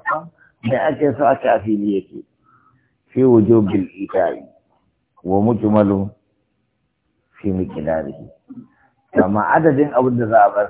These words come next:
kaga mujmal ne. Ku ba da haƙƙin sa nawa. Sannan a nawa, daga nawa. Hmm?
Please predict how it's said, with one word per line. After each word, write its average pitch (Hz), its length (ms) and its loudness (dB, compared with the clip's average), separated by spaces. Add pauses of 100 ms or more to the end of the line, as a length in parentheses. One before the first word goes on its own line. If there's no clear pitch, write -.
kaga 107 160 -10
mujmal 113 320 -14
ne. 78 160 -20 (1800)
Ku 117 120 -2
ba 135 240 4
da 117 140 2
haƙƙin 101 440 -10
sa 98 140 -10
nawa. 101 320 -4 (1800)
Sannan 131 420 2
a 107 120 -4
nawa, 107 340 0
daga 101 300 -4
nawa. 107 320 -10 (1600)
Hmm? 143 240 0